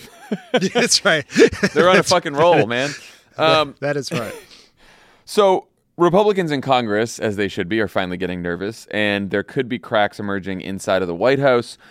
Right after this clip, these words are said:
Speaker 1: Uh, the Wall Street Journal reported on Wednesday that some senior officials have been aiming to make clear to the president that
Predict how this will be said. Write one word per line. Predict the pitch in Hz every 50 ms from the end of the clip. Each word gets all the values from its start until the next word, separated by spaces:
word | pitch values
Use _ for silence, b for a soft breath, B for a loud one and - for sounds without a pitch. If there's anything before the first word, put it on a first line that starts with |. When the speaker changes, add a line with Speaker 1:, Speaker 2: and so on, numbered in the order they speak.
| B B B B
Speaker 1:
Uh, | B 113 113 110
the | 104 107
Wall | 107 120 127 127
Street | - - 127
Journal | 107 127 123 120 117 117
reported | 110 104 - 123 117 113 110
on | 107 104 101
Wednesday | 101 107 107 107 98 110 107
that | 98 98 - -
some | - 131 127 135 135
senior | - - 135 120 117 113 107
officials | 104 - - 110 - - 104 101 -
have | 107 95
been | 104 101 95
aiming | - 113 110 110 110 107 104
to | - 101
make | 98 98 92
clear | - - 127 120 117
to | 117
the | 101 101
president | - - 107 98 95 98 98 98
that | 92 101 92 -